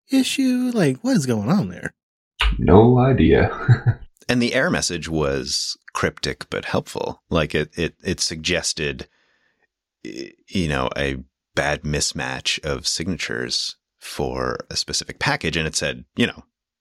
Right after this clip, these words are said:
Speaker 3: "This could be a real issue, so don't, don't run this thing, but we'll let you if you really want to," right? And, uh, and so, of course, we aborted all that stuff, but it just was, like, the strangest thing.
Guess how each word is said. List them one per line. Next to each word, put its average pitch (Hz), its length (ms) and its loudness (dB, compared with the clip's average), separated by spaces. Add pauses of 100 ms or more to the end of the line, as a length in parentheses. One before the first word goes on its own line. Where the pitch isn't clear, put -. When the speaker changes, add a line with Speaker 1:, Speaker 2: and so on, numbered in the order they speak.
Speaker 3:
"This 90 140 2
could 76 160 -6
be 62 80 -4
a 57 100 -6 (240)
real 87 220 2
issue, - 240 -2
so - 160 -4
don't, 73 320 -4
don't 92 180 2
run 87 160 0
this 64 180 -4
thing, 67 220 -4
but 92 220 0
we'll 127 160 4
let 143 260 2
you 73 140 -2
if 80 120 -2
you 87 120 -2
really 92 260 -2
want 98 240 0
to," 69 160 -4
right? 82 260 0 (640)
And, 76 380 -2
uh, 67 420 0 (220)
and 78 180 -2
so, 67 540 -8 (160)
of - 80 -8
course, - 200 -2
we 76 80 -2
aborted 65 400 -2
all 62 120 -4
that - 160 -4
stuff, - 380 -6
but 73 120 -6
it 71 100 -8
just - 240 -6
was, 67 140 -10
like, - 200 -18 (480)
the - 120 -8
strangest - 580 -4
thing. 107 260 -8